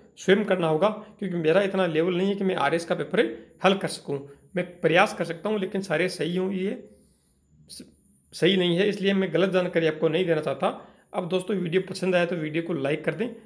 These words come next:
सभी दोस्तों के साथ WhatsApp group में share कर दें। यदि channel को subscribe नहीं किया है तो नीचे दिए गए लाल subscribe के button को दबाकर channel को subscribe जरूर कर लें। तो उसके पास जो बेल icon घंटे का सा बना हुआ है, उस घंटे के निशान को जरूर दबा दें,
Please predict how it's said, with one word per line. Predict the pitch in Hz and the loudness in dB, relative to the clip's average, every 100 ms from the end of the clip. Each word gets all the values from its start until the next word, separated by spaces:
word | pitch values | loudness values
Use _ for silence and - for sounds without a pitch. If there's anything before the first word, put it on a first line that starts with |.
| - | -16
सभी | - 156 | -6 -2
दोस्तों | 170 170 170 | 0 0 0
के | 175 | -4
साथ | 165 | -2
WhatsApp | 160 143 156 175 | -2 -2 -2 -2
group | 156 156 151 | -6 -4 -4
में | 147 | -4
share | - 180 | 0 0
कर | 190 175 | 0 -2
दें। | 165 226 - - - - | 0 0 -2 -16 -20 -8
यदि | 160 180 | -4 0
channel | 170 175 | 4 4
को | 190 | 2
subscribe | 170 143 - 190 | -6 -6 0 0
नहीं | 185 156 | 0 -4
किया | 151 147 | -2 -2
है | 208 - - - | -2 -6 -20 -18
तो | - | -8
नीचे | 151 156 185 | -6 0 0
दिए | 170 | 2
गए | 170 170 | 0 -2
लाल | 143 160 | 0 -2
subscribe | 156 - - 175 175 | -4 -8 0 0 2
के | |
button | 165 - | -2 -2
को | 156 147 | -2 -2
दबाकर | 139 131 - - - - _ - | 0 -2 -2 -6 -12 -20 _ 2
channel | 165 175 | 2 2
को | 170 | -2
subscribe | - - 170 170 | -10 -4 0 0
जरूर | 185 190 | 0 0
कर | 190 | 2
लें। | 202 226 - | 2 0 -6
तो | - - | -16 -12
उसके | 190 - | -10 -6
पास | 190 185 | 0 0
जो | 175 | 0
बेल | 170 151 175 | 0 2 4
icon | 160 - 131 117 - - | 2 0 -4 -4 -16 -12
घंटे | 165 143 170 | -10 -4 -2
का | 196 | -2
सा | 190 165 | -2 -2
बना | 147 | 0
हुआ | 143 143 | 0 0
है, | 165 - - - - | -2 -4 -14 -20 -10
उस | 214 165 | -10 -4
घंटे | 147 143 196 | -4 0 0
के | 240 | 0
निशान | 196 180 | 2 0
को | 170 | 0
जरूर | 151 185 | 2 2
दबा | 156 135 | 2 0
दें, | 131 220 | 2 0